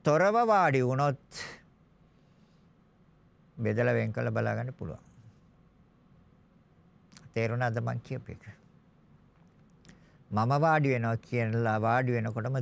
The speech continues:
දිටි. කොහෙද මමෙක් ඉන්නේ? දැන් මම කොහෙද ඉන්නේ? සම්මුති ලෝකේ ඔය ස්කන්ධ පංචකය හඳුනගන්න දීපු නමක් නේ මම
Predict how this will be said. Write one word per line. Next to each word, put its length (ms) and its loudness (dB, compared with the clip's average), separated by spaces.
දිටි. 380 -2
කොහෙද 320 -2
මමෙක් 360 -2
ඉන්නේ? 220 -10
දැන් 220 2
මම 100 2
කොහෙද 300 2
ඉන්නේ? 380 0
සම්මුති 580 -2
ලෝකේ 500 0
ඔය 160 2
ස්කන්ධ 480 -2
පංචකය 840 -2
හඳුනගන්න 720 2
දීපු 240 -2
නමක් 400 0
නේ 140 -2
මම 240 0